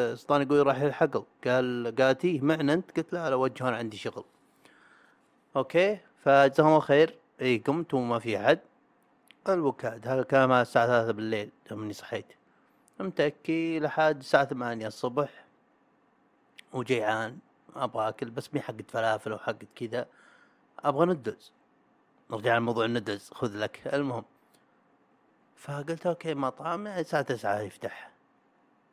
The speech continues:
و-، ورحت، رحت الساعة تسعة إلا، إلا ربع.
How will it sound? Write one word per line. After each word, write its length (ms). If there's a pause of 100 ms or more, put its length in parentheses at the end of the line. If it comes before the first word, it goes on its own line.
(640)
و-، 600 (560)
ورحت، 440 (760)
رحت 380
الساعة 460
تسعة 600
إلا، 440
إلا 180
ربع. 280